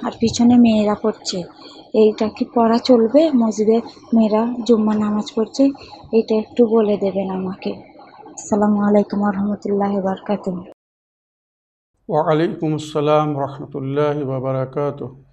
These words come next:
Speaker 2: আমার প্রিয় বোন, আপনার ভয়েসমেইল, আপনি যে রেকর্ডিং পাঠিয়েছেন, এর জন্যে যত ধন্যবাদ জানাই,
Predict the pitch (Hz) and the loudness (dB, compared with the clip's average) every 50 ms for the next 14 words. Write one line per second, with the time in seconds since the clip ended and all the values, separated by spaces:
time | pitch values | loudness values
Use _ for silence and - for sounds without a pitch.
0 | _ _ - 139 131 127 123 131 135 - 151 139 135 135 131 123 120 127 131 135 | _ _ -8 -6 -6 -6 -6 -8 -8 -6 -6 -4 -2 -4 -4 -4 -4 -4 -4 -2
1 | 143 143 143 143 139 - - - - _ _ _ _ _ _ _ _ _ _ _ | -4 -4 -6 -8 -14 -20 -20 -20 -20 _ _ _ _ _ _ _ _ _ _ _
2 | _ _ _ _ _ 135 131 - 139 139 135 131 127 131 139 143 147 143 143 - | _ _ _ _ _ -12 -8 -6 -6 -4 -4 -4 -2 -2 0 0 0 -2 -4 -6
3 | 151 143 139 139 139 135 139 143 139 123 117 - _ _ _ _ _ _ _ _ | -6 -4 -4 -4 -4 -6 -6 -6 -8 -10 -14 -20 _ _ _ _ _ _ _ _
4 | _ _ _ _ _ _ _ _ _ _ _ _ _ _ _ _ _ _ _ _ | _ _ _ _ _ _ _ _ _ _ _ _ _ _ _ _ _ _ _ _
5 | _ _ _ _ - 139 135 - 139 139 127 135 135 131 143 139 135 147 127 143 | _ _ _ _ -10 -10 -8 -8 -8 -6 -4 -4 -2 -2 -4 -4 -4 -6 -4 -4
6 | 139 131 135 143 139 131 135 - 151 151 147 - - 165 151 151 147 147 - - | -6 -4 -4 -4 -6 -6 -6 -6 -6 -6 -6 -8 -8 -6 -6 -6 -6 -8 -10 -8
7 | - 151 139 123 - - 143 131 135 135 135 135 139 143 143 139 135 135 - - | -6 -6 -6 -6 -6 -8 -8 -6 -4 -4 -4 -4 -4 -4 -6 -8 -8 -10 -12 -14
8 | - - - _ _ _ _ _ _ _ _ _ _ - 123 156 160 160 165 185 | -18 -20 -20 _ _ _ _ _ _ _ _ _ _ -8 -2 -2 -2 0 0 -4
9 | 170 147 139 139 143 143 139 139 127 139 139 135 131 135 131 127 127 127 127 127 | -4 -2 -2 -2 -2 -2 -2 -2 -2 -2 -2 -2 -2 -4 -6 -4 -4 -4 -4 -6
10 | 127 127 131 | -6 -6 -8